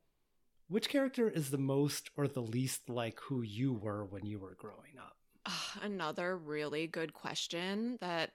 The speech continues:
Speaker 2: you know, I have a lot of things that I wanna say here, so I'm gonna try <laughs> to, like, contain myself. 'Cause, I mean, I think, like, one of the cool things about this movie is that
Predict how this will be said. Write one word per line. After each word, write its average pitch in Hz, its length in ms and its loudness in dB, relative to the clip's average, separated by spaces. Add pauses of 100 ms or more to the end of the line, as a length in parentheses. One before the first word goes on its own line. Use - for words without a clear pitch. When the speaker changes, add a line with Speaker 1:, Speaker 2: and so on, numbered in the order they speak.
Speaker 2:
you 180 120 -6
know, 131 380 -4 (120)
I 196 100 4
have 233 160 0
a 247 40 6
lot 196 340 10
of 175 100 2
things 180 280 0
that 165 140 2
I 156 80 6
wanna 151 240 0
say - 240 -2
here, 113 380 0
so - 140 -4
I'm 170 60 -4
gonna 175 160 -4
try 190 220 2
<laughs> - 0 -
to, - 160 0
like, - 340 2
contain 208 520 6 (120)
myself. 190 460 0
'Cause, 233 240 2
I 294 80 2
mean, 339 140 0
I 320 80 0
think, 359 200 -2
like, 381 160 0
one 262 160 0
of 233 120 0
the 214 80 2
cool 208 320 6
things 190 420 2
about 165 160 2
this 160 160 0
movie 160 320 -2
is 147 120 -2
that 139 280 2